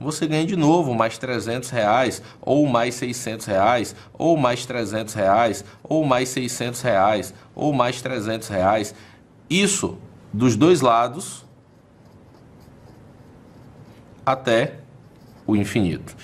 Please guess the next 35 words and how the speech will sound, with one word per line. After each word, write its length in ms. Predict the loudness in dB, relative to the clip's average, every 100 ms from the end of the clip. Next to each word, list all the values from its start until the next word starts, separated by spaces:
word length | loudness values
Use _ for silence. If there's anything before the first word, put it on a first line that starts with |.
| -18 -18 -6
Então, 340 | -4 0 0 -2 -14 -6
isso 280 | -4 0 -2
aqui 480 | 0 2 2 0 -4
é 80 | 0
muito 280 | 0 0 -4
interessante. 640 | -2 0 0 0 -2 -2 -2
Por 240 | -2 2
quê? 260 | 2 2 -2 -14 -14
Porque 140 | -2 -2
no 100 | 0
mercado 380 | -2 0 0
aí 80 | 0
fora, 480 | -4 2 4 2 -2 -16 -12
nós 220 | -4 -4 -2
temos 320 | -4 -4 -4
perna 320 | -2 -2 -2
maior, 340 | 0 2 4
perna 260 | 2 -2 -6
menor, 400 | -6 -4 0 0
binário 420 | 0 0 2 0
de 100 | 0
lado 360 | 2 4 2 0
e 40 |
tal. 340 | 0 2 2 -2 -20 -12
E 280 | -8 -8 -10 -8
essa 320 | 0 0 0
configuração, 920 | -2 -4 -6 -2 0 0 0 0 0 -6 -20 -20 -12
nossa, 460 | -2 2 2 2 -4
paga 320 | -2 -2 -2
pelas 320 | -6 -6 -6
duas 260 | -2 0 0
equipes, 520 | -2 -2 -4 -4 -6
esquerda 440 | -6 0 2 2
e 40 | 0
direita, 500 | -2 0 0 0